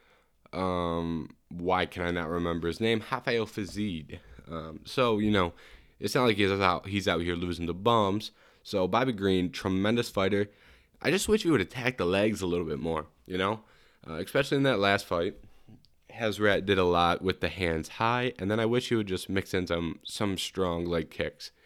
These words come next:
And, um, I, I see a really bright future for Bobby Green. Bobby Green is an incredibly talented guy, and I don't know if he gets a ranked opponent next,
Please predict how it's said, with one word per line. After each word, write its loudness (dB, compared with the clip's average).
And, -8
um, -10
I, 0
I 4
see 4
a 4
really 2
bright 0
future -2
for -10
Bobby 0
Green. -2
Bobby -2
Green 0
is -2
an -2
incredibly -2
talented -6
guy, -4
and 0
I 0
don't 4
know 6
if 2
he -2
gets 0
a 2
ranked 2
opponent -2
next, -2